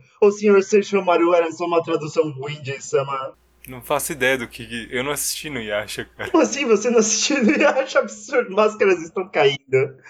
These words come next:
Speaker 1: Logo no começo do episódio.
Speaker 2: Eu não, não. Eu achava meio feminino demais na época.
Speaker 1: Só, só pau na mesa.
Speaker 2: Só.
Speaker 1: Só, só Bible Black.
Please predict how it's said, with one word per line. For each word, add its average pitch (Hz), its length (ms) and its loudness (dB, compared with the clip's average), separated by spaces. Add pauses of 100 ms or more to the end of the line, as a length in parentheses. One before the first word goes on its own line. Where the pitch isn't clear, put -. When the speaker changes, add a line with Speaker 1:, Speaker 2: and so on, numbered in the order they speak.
(260)
Speaker 1:
Logo 226 320 2
no 254 140 -2
começo 220 380 0
do 202 60 2
episódio. 143 500 0 (840)
Speaker 2:
Eu 117 180 2
não, 117 300 2
não. 113 400 -6 (460)
Eu 113 140 -8
achava 117 380 -4
meio 110 680 -4 (420)
feminino 120 480 -8
demais 110 380 -8
na 107 80 -16
época. 107 240 -16 (580)
Speaker 1:
Só, 147 880 2
só 151 200 -8
pau 151 180 0
na 165 140 2
mesa. 123 320 0
Speaker 2:
Só. 101 440 -2 (640)
Speaker 1:
Só, 131 640 0 (220)
só 127 240 0
Bible 139 360 2
Black. 135 240 2